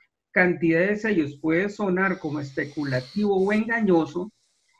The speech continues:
Alfonso dio un, un, un dato muy importante. Cuando se subastaron los sobrantes en mil novecientos veinticuatro,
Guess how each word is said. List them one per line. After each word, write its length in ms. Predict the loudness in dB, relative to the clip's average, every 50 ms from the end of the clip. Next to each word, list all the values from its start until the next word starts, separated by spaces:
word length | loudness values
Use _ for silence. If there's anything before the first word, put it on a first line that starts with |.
| _ _ _ _ _
Alfonso 580 | -2 -2 -2 -2 0 2 2 2 2 2 0 0
dio 420 | 0 2 2 4 4 4 2 0
un, 420 | -2 0 2 4 4 2 2 -2 -4 0
un, 720 | 2 4 4 4 4 2 0 0 2 2 2 2 0 -2
un 300 | -2 0 2 2 2 2 0
dato 320 | 0 -2 -2 -2 -4 -2
muy 280 | 2 2 2 4 4 2
importante. 680 | 0 0 -2 -6 -8 -4 -2 -2 -2 -2 -2 -6 -6 -4
Cuando 300 | -2 -2 0 0 -2 -2
se 180 | -4 -6 -6
subastaron 840 | -6 -8 -8 -6 -6 -6 -6 -8 -10 -4 -2 0 0 0 2 2 2 2
los 180 | 2 0 -4
sobrantes 640 | -8 -8 -6 -2 -2 0 -2 -2 -4 -8 -14 -10 -8
en 80 | -6 -2
mil 160 | -2 -2 -2
novecientos 540 | -2 -4 -4 -4 -4 -6 -4 -6 -10 -6 -4
veinticuatro, 840 | -4 -6 -6 -8 -12 -16 _ -4 -2 -2 -2 -4 -8 -12 -12